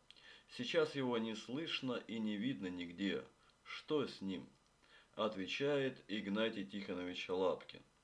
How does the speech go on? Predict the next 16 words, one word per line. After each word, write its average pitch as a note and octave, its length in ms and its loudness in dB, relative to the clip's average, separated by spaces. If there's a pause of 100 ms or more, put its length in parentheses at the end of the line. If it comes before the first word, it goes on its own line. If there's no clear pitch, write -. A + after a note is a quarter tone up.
(520)
Я B2+ 280 4
жил E3+ 200 0
у E3 60 0
него D3 260 4
в C3 40 4
Вашингтоне C3 720 2
несколько A2+ 500 2
дней G2+ 380 0
в - 80 -8
тысяча G2+ 320 -6
девятьсот F#2 400 -4
девяносто G2 400 -2
втором G2 360 0
году F2+ 300 -2
в G2 140 -4
июле-августе. G2+ 1040 -2